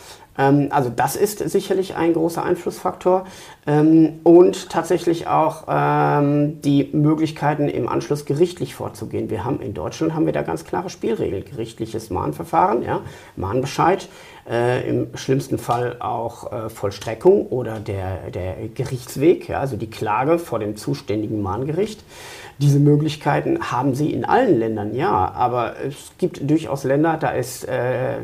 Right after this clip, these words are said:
da ist die Verhältnismäßigkeit nicht ansatzweise gegeben. Wenn Sie also eine offene Forderung haben von zweihundertfünfzig Euro umgerechnet und dafür erstmal Kosten auf den Tisch legen müssen in Höhe von zweitausend Euro,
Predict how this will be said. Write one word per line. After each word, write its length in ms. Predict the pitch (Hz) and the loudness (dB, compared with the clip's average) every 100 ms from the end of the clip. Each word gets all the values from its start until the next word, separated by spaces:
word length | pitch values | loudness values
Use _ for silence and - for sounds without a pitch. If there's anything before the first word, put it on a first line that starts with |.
| - | -10
da 80 | - | -10
ist 240 | - - | -10 -6
die 60 | 120 | -8
Verhältnismäßigkeit 920 | - 123 123 143 - 127 143 - - | -6 -8 -6 -6 -6 -6 -8 -12 -12
nicht 200 | 113 - | -12 -4
ansatzweise 600 | 147 214 127 - 107 110 | -2 0 -2 -4 -6 -6
gegeben. 400 | 120 - 113 165 | -10 -4 -2 0
Wenn 100 | 139 | -2
Sie 120 | 131 | -4
also 180 | 107 120 | -4 -4
eine 160 | 113 113 | -4 -2
offene 240 | 143 127 | -2 -4
Forderung 400 | 117 214 233 131 | -4 -4 -2 -2
haben 200 | 156 226 | -4 -6
von 180 | - 165 | -8 -12
zweihundertfünfzig 640 | - 120 113 127 120 110 - | -6 -4 -4 -8 -12 -12 2
Euro 480 | 208 208 165 - - - - | 4 6 4 0 -8 -10 2
umgerechnet 640 | 165 147 131 123 147 151 - - - | 4 4 2 0 -4 -4 -14 -20 -8
und 220 | - 160 147 | 4 6 6
dafür 240 | 127 - | 4 0
erstmal 420 | - 127 - 113 | -2 -4 -4 -6
Kosten 400 | 113 254 269 - | -2 0 2 0
auf 140 | 127 - | 0 -2
den 140 | 120 | -4
Tisch 180 | - - | -4 -6
legen 220 | 113 127 | -6 -4
müssen 200 | 131 - | -4 -2
in 160 | - 131 | -2 0
Höhe 140 | 123 | -2
von 200 | 120 98 | -2 -8
zweitausend 540 | - 147 - 117 107 | -6 -6 -4 -4 -4
Euro, 380 | - 117 139 170 | -6 -4 -2 -4